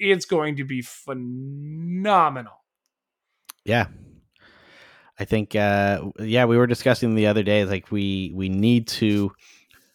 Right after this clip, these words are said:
Speaker 2: uh, at least with, especially with how E three has been kind of declining, we need to make sure that if there is one, we go to it just so that we can. And, uh, I don't know, that'd be a cool road trip.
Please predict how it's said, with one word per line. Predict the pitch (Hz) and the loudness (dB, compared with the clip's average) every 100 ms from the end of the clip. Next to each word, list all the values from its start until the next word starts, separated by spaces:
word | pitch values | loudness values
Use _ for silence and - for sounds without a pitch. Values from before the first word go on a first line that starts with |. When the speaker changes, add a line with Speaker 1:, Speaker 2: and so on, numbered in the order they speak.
| _ _ _ - | _ _ _ -14
Speaker 2:
uh, | 90 82 | -12 -4
at | 107 104 | 0 2
least | 110 107 - - - - _ _ _ - | 2 2 0 -6 -12 -16 _ _ _ -2
with, | 110 - | -2 0
especially | 101 - 170 170 202 | -6 -2 -2 -2 -2
with | 185 135 | -2 -2
how | - 98 92 - | -4 -6 -6 -12
E | 90 90 | -16 -14
three | - 85 | -14 -12
has | 85 73 | -12 -14
been | - 80 | -16 -16
kind | 76 85 | -8 -8
of | 87 | -6
declining, | 85 - 76 80 87 110 - - - - - 101 | -8 -10 -8 -6 -4 -6 -10 -20 -20 -20 -4 4
we | |
need | 104 107 | 4 4
to | 95 | 2
make | 90 | 0
sure | - 92 | 2 2
that | 85 - - | 2 -2 -8
if | 95 | -4
there | 98 85 | -4 -2
is | 90 95 | -6 -8
one, | 98 113 _ _ _ _ _ _ _ _ - 101 | -10 -12 _ _ _ _ _ _ _ _ -4 2
we | 110 | 4
go | 101 98 | 4 4
to | 87 | 4
it | 85 | 2
just | - 156 - | 2 0 2
so | 113 | 2
that | 92 | 2
we | 90 | -2
can. | - 87 87 | -4 -6 -6
And, | - 85 85 85 87 87 85 | -6 -4 -2 -2 -4 -6 -4
uh, | 82 85 82 - _ _ _ _ _ _ _ - | -2 -2 -4 -10 _ _ _ _ _ _ _ -6
I | |
don't | 110 | -4
know, | 95 92 | -2 0
that'd | 101 101 | 0 2
be | 104 | 0
a | |
cool | - 110 | 2 2
road | 87 95 | 4 2
trip. | - 78 - | 0 -4 -4